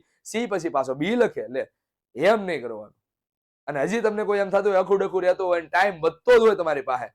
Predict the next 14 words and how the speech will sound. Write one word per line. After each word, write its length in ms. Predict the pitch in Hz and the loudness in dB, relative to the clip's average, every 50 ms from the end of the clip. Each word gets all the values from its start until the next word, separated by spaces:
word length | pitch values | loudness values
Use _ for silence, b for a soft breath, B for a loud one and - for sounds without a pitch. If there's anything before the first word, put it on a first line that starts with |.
| _ _ _ _ _ _ _ - | _ _ _ _ _ _ _ 0
બરોબર 340 | 180 208 214 196 202 196 | 2 2 4 2 2 0
છે? 120 | 180 190 185 175 | 0 -2 -2 -4
તો 440 | - _ _ _ _ 226 247 254 | -10 _ _ _ _ 6 6 6
પછી 200 | 220 214 202 202 | 6 4 2 2
તમારે 280 | 202 202 196 196 196 175 | 0 2 2 2 2 0
નવમો 420 | 160 156 165 190 220 254 262 247 | 2 4 6 6 8 8 6 4
સવાલ 300 | 208 185 208 202 185 165 | 4 2 2 2 2 2
લખવાની, 640 | 160 170 165 - 175 175 170 165 170 175 170 175 170 - _ _ _ - _ - | 0 -4 -4 -2 -2 0 0 0 -2 -6 -6 -8 -10 -12 _ _ _ -20 _ 0
જો 160 | 156 226 208 165 135 127 123 - _ _ | 4 6 6 6 6 2 -2 -4 _ _
ત્યારે 300 | 175 175 190 233 262 254 | 6 6 8 8 8 6
ને 60 | 226 | 6
ત્યારે 180 | 254 240 240 240 | 4 4 4 4
નથી 180 | 226 226 202 196 | 2 2 0 -2
લખવાનો, 340 | 175 139 143 131 117 107 | -4 -2 -4 -4 -4 -6